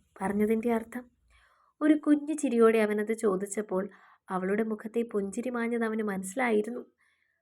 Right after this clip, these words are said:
"അങ്ങനെ തോന്നുന്നുണ്ടോ?" കണ്ണുകൾ നിറയാൻ വെമ്പി. "ഇല്ലടി, നിന്നെ എനിക്ക് അറിയില്ലേ? എനിക്ക് ആദ്യമേ പറഞ്ഞതല്ലേ എന്നോടുള്ള ഇഷ്ടം? യാതൊരു മാനദണ്ഡങ്ങളും ഇല്ലാതെയാണ്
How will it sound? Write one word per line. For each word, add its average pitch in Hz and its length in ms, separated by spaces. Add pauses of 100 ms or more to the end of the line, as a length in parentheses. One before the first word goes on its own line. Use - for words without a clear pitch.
(180)
"അങ്ങനെ 254 320
തോന്നുന്നുണ്ടോ?" 208 680 (580)
കണ്ണുകൾ 202 420
നിറയാൻ 208 460
വെമ്പി. 202 360 (460)
"ഇല്ലടി, 196 420 (680)
നിന്നെ 247 300
എനിക്ക് 220 360 (220)
അറിയില്ലേ? 190 460 (1200)
എനിക്ക് 214 340
ആദ്യമേ 214 500 (720)
പറഞ്ഞതല്ലേ 233 640 (200)
എന്നോടുള്ള 214 520
ഇഷ്ടം? 208 320 (1040)
യാതൊരു 247 420
മാനദണ്ഡങ്ങളും 220 840
ഇല്ലാതെയാണ് 208 640